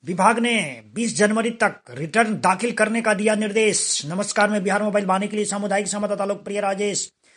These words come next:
वाणिज्य कर विभाग जीएसटी वसूली की कवायद तेज कर दी है। इस कड़ी में विभाग ने जिले के टॉप टैक्स पेयर व्यवसायियों को बीस जनवरी तक एसजीएसटी रिटर्न दाखिल भरने का निर्देश जारी किया है। जिले में मोतिहारी अंचल अंतर्गत करीब बाईस हजार निबंधित व्यवसायी हैं, जिसमें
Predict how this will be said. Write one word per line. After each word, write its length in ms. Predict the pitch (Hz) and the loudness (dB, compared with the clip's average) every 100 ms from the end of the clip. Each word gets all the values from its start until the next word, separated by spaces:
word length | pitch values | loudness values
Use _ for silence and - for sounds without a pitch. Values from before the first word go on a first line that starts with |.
| _ | _
वाणिज्य 360 | 117 160 202 - | -2 0 0 0
कर 160 | 208 202 | 0 0
विभाग 300 | 208 196 190 | 2 2 0
जीएसटी 400 | 196 208 - 214 | 0 0 0 -4
वसूली 340 | 202 196 202 | -2 -4 -4
की 120 | 208 | -4
कवायद 340 | 196 190 202 202 | -2 0 0 0
तेज 220 | 202 196 | -4 -4
कर 160 | 208 | -4
दी 160 | 185 208 | -2 -2
है। 260 | 202 151 139 | -2 -2 -6
इस 160 | 165 | -10
कड़ी 240 | - 196 202 | -6 -6 -6
में 100 | 196 | -6
विभाग 320 | 190 185 196 | -4 -4 -4
ने 140 | 196 | -6
जिले 240 | 160 180 190 | -4 -4 -4
के 80 | |
टॉप 440 | 180 _ 185 202 202 - | -6 _ -2 -2 -4 -10
टैक्स 340 | 190 - - _ _ _ _ - | -8 -8 -12 _ _ _ _ -4
पेयर 200 | 196 190 | 0 0
व्यवसायियों 460 | 202 175 180 190 | 0 0 0 0
को 100 | 175 | -2
बीस 220 | 147 208 165 | -2 -2 0
जनवरी 280 | 180 185 | 0 -2
तक 220 | 185 185 - _ _ _ _ _ _ _ - | -4 -4 -6 _ _ _ _ _ _ _ -2
एसजीएसटी 720 | 220 - 208 202 - - 233 | -2 0 2 2 0 -6 -4
रिटर्न 520 | 202 196 202 196 185 | -2 -2 0 0 0
दाखिल 300 | 180 165 185 | -2 0 -2
भरने 260 | 165 165 180 | -2 -4 -4
का 80 | |
निर्देश 300 | 170 165 160 | -4 -4 -4
जारी 220 | 151 156 151 | -4 -4 -6
किया 220 | 160 160 | -6 -4
है। 60 | |
जिले 240 | 143 151 165 | -4 -4 -4
में 80 | 156 | -4
मोतिहारी 420 | 156 151 147 160 | -6 -6 -4 -4
अंचल 240 | 151 156 | -6 -8
अंतर्गत 340 | 151 151 151 151 | -8 -10 -10 -8
करीब 320 | 151 147 113 | -8 -8 -6
बाईस 280 | 160 196 - | -4 -4 -4
हजार 240 | 170 175 | -2 -2
निबंधित 420 | 170 165 165 160 139 | -2 -4 -4 -6 -6
व्यवसायी 400 | 160 151 180 190 | -6 -2 -2 -2
हैं, 120 | 175 | -4
जिसमें 360 | 156 170 156 | -6 -10 -10